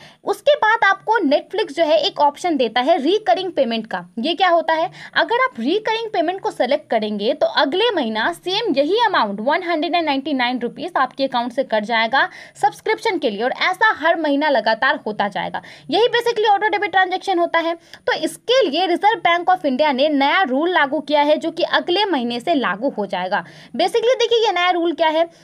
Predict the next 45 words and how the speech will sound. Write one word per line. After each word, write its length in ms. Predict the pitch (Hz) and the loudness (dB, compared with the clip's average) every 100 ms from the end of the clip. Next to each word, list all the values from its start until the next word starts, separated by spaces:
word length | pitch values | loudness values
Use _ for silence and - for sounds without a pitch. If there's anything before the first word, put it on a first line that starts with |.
| _ 254 | _ -2
रिजर्व 260 | 330 508 508 | 0 2 2
बम-, 200 | 480 - | 0 0
अ, 180 | 269 269 | 0 2
Reserve 320 | 302 466 381 | 2 0 2
Bank 300 | 359 392 392 | 0 2 0
of 120 | 330 | 0
India 160 | 294 320 | 0 0
ने 100 | 311 | 0
कहा 200 | 240 226 | 2 0
है 200 | 202 180 | -2 -4
कि 160 | 339 | -4
जितने 380 | 247 330 440 523 | -2 -4 -2 -2
प्रकार 440 | 539 392 359 359 359 | 0 0 2 2 2
के 140 | 381 | -2
भी 120 | 392 | 0
रिकरिंग 520 | 311 320 320 294 320 | 2 2 2 0 0
ट्रांजैक्शन 600 | 294 233 233 269 - 339 | 0 0 0 -4 -2 0
हैं 220 | 277 277 269 | 2 2 0
जो 120 | 277 | -2
कि 140 | 277 | -2
डेबिट 340 | 185 208 311 320 | -2 -4 -4 0
कार्ड 260 | 311 294 | 2 2
से 100 | - | 0
होते 320 | 262 269 269 | -2 -2 -2
हैं, 200 | 262 277 | -2 -2
क्रेडिट 320 | 277 202 277 - | -2 -2 -2 0
कार्ड 240 | 285 277 | 0 0
से 120 | 285 | 0
होते 260 | 262 247 254 | -2 -2 -4
हैं 280 | 262 269 269 - - | -2 -4 -4 -10 -10
या 220 | 226 339 440 | 0 2 2
फिर 260 | 508 370 262 | 2 0 0
यूनिफाइड 520 | 339 453 440 381 415 - | -2 -2 2 2 2 0
पेमेंट 360 | 311 294 330 - | 0 2 0 -2
इंटरफेस 580 | 262 277 277 269 226 | 0 2 2 0 -2
यानी 200 | 254 277 | -2 -2
कि 140 | 302 294 | 0 0
यूपीआई 460 | 220 330 330 311 294 | 0 -2 0 0 2
से 120 | 311 | 0
होते 280 | 254 247 262 | 0 0 -2
हैं, 260 | 262 262 262 - | -2 -4 -6 -6
इसके 240 | - 415 427 | -4 0 2
अलावा 240 | 403 403 | 2 2
जो 120 | 427 | 0
प्रीपेड 500 | 440 - 381 - 453 | -4 -4 -4 -2 -4